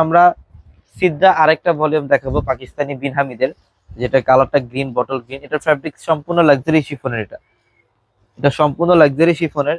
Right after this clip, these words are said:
এবং এটা হচ্ছে প্যান্ট এবং দোপাট্টা,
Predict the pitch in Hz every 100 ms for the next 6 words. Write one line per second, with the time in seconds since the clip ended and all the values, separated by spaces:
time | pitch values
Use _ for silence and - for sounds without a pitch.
0 | 139 127 - 131 139 - 143 - 131 143
1 | 156 - - _ - - _ - _ _
2 | _ _ _ _ _ 135 123 127 117 135
3 | - 139 -